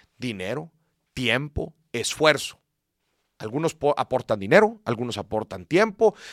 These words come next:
probablemente los dos aporten dinero, algunos más, algunos menos,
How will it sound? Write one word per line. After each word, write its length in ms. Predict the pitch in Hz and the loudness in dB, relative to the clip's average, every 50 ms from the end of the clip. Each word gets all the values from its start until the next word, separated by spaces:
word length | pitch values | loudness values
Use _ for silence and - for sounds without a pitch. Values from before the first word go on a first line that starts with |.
| - _ | -20 _
probablemente 540 | - 120 123 131 131 127 135 156 160 190 180 | -2 0 2 2 2 2 0 0 2 2 2
los 140 | 151 131 120 | 2 2 2
dos 180 | 135 147 - | 0 0 0
aporten 480 | 147 123 - 139 139 131 - 139 131 127 | -2 0 2 2 0 2 0 -2 -4 -4
dinero, 500 | 123 127 143 170 196 220 226 240 226 - - - - - | -4 -2 4 6 8 10 10 10 8 6 2 -4 -10 -6
algunos 360 | 110 131 139 147 139 123 110 | -4 -2 -2 -2 -4 -4 -2
más, 320 | 143 170 202 214 220 - | 2 4 4 4 4 4
algunos 320 | 196 165 156 165 175 165 151 | 0 0 0 0 -2 0 2
menos, 300 | 156 185 208 240 214 | 2 4 4 4 0